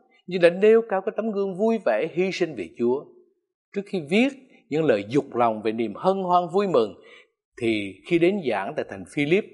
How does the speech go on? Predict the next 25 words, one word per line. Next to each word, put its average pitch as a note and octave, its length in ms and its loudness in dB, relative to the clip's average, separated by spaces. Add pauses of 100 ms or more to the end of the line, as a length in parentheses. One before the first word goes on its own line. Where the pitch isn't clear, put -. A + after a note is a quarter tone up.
lần F#2+ 180 -8
đầu F2+ 220 -8
tiên, C#3 320 0 (400)
Phaolô G#3+ 260 6
bị D#3 160 -2
bắt A3+ 160 8 (120)
giam A#3 300 -2
mà. D#3 260 -2 (1400)
Nhưng G#3 120 4
Phaolô F#3+ 380 4
đã - 100 0 (100)
ca E3+ 220 2
hát F3+ 340 -4
ngợi G#2 260 -10
khen B2 220 -8 (100)
Chúa C3+ 260 -2 (540)
trong D3 180 4
ngục A2 120 -6 (120)
tù. F2+ 120 -10 (760)
Rồi C3+ 80 0
sau G#3 200 6
đó B3 300 6 (420)
khi A3+ 200 0
bị C3+ 400 -4
giam G#3 380 2